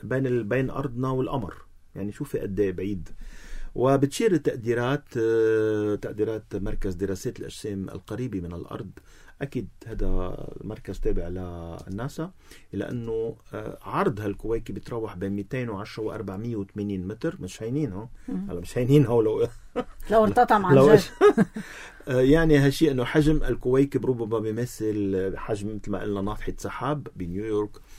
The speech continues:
Speaker 1: آه، ويعرف، آه، الكويكب اللي تم اكتشافه سنة ألفين وثمانية ب-، و-،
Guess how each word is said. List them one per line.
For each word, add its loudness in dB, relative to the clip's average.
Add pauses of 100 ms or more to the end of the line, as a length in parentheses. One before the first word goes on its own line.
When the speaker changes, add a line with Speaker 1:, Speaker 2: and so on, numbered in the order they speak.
(320)
Speaker 1:
آه، -2
ويعرف، -2
آه، -4
الكويكب -4
اللي -2
تم -6
اكتشافه -12
سنة -10
ألفين -8
وثمانية -8
ب-، -12
و-، -10